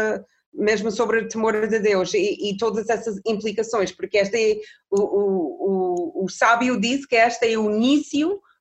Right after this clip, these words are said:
o princípio de, de, de sabedoria, de conhecimento. É importante entender que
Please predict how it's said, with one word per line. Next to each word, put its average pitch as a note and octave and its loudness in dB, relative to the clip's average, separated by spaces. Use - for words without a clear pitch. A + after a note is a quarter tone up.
o G3+ -2
princípio C#4 -2
de, A#3 0
de, G#3+ 0
de G3 -2
sabedoria, A3+ 0
de F#3 -4
conhecimento. G#3+ 0
É B3+ 2
importante E4+ 0
entender A#3+ 0
que G#3+ 0